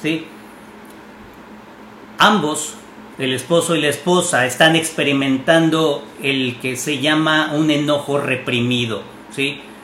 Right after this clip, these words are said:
Siempre enojados el uno contra el otro, ¿sí? Siempre hay esa, esa, esa razón, siempre encuentran una razón para pelear, ¿verdad? Y mire, ellos viven, eh, esa, eh, esta familia, ¿sí?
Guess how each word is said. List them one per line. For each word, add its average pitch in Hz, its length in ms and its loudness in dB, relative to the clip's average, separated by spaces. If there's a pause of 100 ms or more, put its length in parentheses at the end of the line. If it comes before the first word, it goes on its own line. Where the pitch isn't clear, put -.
(140)
Siempre 160 880 2
enojados 143 640 0
el 135 140 0
uno 147 260 0
contra 127 360 0
el 135 120 2
otro, 151 480 -2 (300)
¿sí? 139 340 -4 (160)
Siempre 160 600 2
hay 151 300 4
esa, 151 280 0
esa, 156 500 2
esa 147 600 2
razón, 160 720 4
siempre 165 300 2
encuentran 156 440 4
una 151 220 4
razón 147 480 0
para 131 280 0
pelear, 147 600 2
¿verdad? 139 420 -2 (680)
Y 143 80 2
mire, 160 360 4
ellos 156 280 4
viven, 190 540 4 (180)
eh, 123 240 -10
esa, 139 560 0
eh, 131 240 -8
esta 135 240 -4
familia, 175 720 2 (260)
¿sí? 165 240 -4